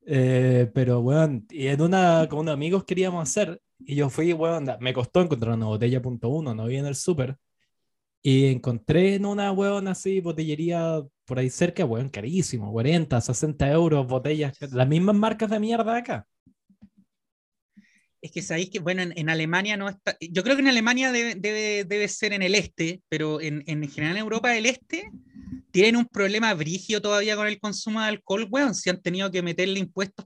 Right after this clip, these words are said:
Speaker 2: pa que, pa desincentivar el consumo así a la bruta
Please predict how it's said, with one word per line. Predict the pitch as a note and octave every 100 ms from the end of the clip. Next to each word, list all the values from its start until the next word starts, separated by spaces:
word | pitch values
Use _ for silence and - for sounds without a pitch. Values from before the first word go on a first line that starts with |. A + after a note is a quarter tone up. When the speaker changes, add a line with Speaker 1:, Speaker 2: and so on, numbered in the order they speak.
| -
Speaker 2:
pa | E3
que, | D3+ D3+ C#3+ C#3 - - -
pa | - D#3
desincentivar | E3 F3 E3 E3+ D#3+ E3 E3 F#3
el | F#3+
consumo | D#3+ D3+ - F#3+
así | F3+ -
a | F#3
la | D#3+
bruta | C#3 E3 A#3 C#4